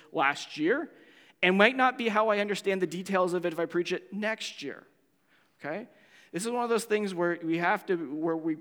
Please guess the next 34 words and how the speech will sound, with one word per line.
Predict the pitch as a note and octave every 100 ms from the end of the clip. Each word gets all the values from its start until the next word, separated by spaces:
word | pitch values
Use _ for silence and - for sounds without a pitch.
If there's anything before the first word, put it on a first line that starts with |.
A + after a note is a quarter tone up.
| -
read | D#3 E3+ G#3+
Scripture | - F#3 F#3+ E3+ D3+
in |
partnership | C#3+ F3+ G3+ F#3+ F3+ E3
with | D#3
the | D3+
Holy | - D#3+ D3+
Spirit, | - - D#3 A#3 C#4 - _ _ - - -
and | E3
we | F3+
also | G#3 -
do | F3+ G3
so | F#3+ F#3
with | F3 E3
humility, | - D#3+ F3 G#3+ G3+ D3 C3 - - - - _
recognizing | D#3 F3+ G3+ F#3 E3+ D#3+ D#3+
that | D3+
there's | D#3
different | D#3 F#3 A3+ G3+
ways | F3 E3+
that | D#3+
people | - F3 E3+
sit | - F3+
down | F3 E3
and | D3 C#3+
read | D3+ F3
the | D3
same | D#3+ E3
piece | F3 D#3
of | D3
Scripture, | - D#3+ - D3
and | D3
with | C#3+ C#3
insight, | G#3+ C#4 - G3+ D3 C#3